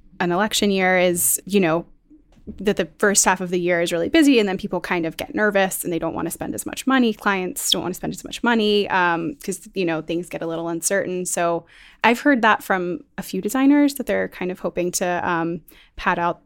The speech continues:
you know, Q one, Q two, and, um,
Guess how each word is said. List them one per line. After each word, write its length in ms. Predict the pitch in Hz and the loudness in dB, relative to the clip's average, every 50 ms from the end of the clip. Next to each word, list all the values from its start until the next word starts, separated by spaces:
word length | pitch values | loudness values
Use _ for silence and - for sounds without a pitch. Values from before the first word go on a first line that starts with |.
| _ _ _ - | _ _ _ -6
you 100 | 196 180 | -4 -4
know, 160 | 156 156 170 | -2 -4 -6
Q 280 | 180 - - - 202 185 | -6 -6 -4 -2 -2 0
one, 240 | 180 175 170 175 165 | 0 0 -2 -2 -4
Q 200 | - - 185 185 | -4 -6 -6 -6
two, 400 | - - - 180 190 214 220 220 | -4 -4 -2 2 2 4 4 4
and, 280 | 196 180 180 170 175 175 | 4 2 0 0 -2 -2
um, 500 | - - 175 165 165 160 165 170 190 - | -2 0 0 0 0 -2 -2 -4 -6 -10